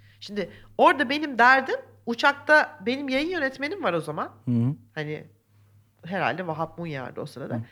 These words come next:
Speaker 1: Yani uçaktaki gözle ilgili problem yok.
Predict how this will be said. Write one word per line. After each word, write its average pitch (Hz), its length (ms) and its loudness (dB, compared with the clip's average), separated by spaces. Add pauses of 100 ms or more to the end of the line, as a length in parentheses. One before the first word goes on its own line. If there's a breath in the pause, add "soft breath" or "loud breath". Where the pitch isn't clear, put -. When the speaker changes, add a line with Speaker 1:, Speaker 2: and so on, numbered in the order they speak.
(300 loud breath)
Speaker 1:
Yani 190 180 0
uçaktaki 254 560 -2
gözle 254 340 4
ilgili 269 200 -6
problem 269 460 0
yok. 302 320 -4